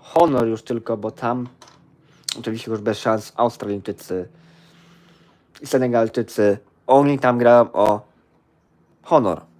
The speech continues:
więc tam mecz polecam oglądać, bo może tam też, żeby chociaż się pożegnać, go, pożegnać się z tamtymi właśnie re-,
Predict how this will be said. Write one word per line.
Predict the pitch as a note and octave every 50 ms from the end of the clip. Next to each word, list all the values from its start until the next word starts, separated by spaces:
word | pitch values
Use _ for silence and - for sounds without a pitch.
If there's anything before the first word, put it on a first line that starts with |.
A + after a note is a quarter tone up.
| _ _ _ _ _ _
więc | - - F2 F2+ - -
tam | - A2+ A2+ A#2
mecz | A2+ A2+ A2+ A2+ - - A2+ A#2 - -
polecam | - C#3+ C#3+ C#3 - C#3 -
oglądać, | A#2+ C3 C3 C3+ C3 B2+ B2+ A#2+ A#2+
bo | C3+ F3
może | G3+ G#3 F#3 D#3 -
tam | - C#3 C3 C3 C3 B2+ - -
też, | - A#2+ B2+ B2+ - - _ _ _ _ _ - - - - - _ _ _ _ _ _ _ _ _ _ _ _ -
żeby | F#3+ F#3+ E3 D#3
chociaż | F3 E3 D3+ C#3+ -
się | C3+
pożegnać, | - - C#3 F#3+ G3 F3 D#3+ B2 A2 A#2
go, | B2 C#3 C3+ C3 B2 A#2+ B2 -
pożegnać | D#3 D#3 F#3 E3+ D3+ C#3 C3+ C3 B2+
się | - - B2 A#2+
z | A#2
tamtymi | - C3 A#2+ B2 - B2 A#2+ A#2+ A2+
właśnie | A#2 A#2+ B2 B2 - B2+ A#2+
re-, | A#2+ - -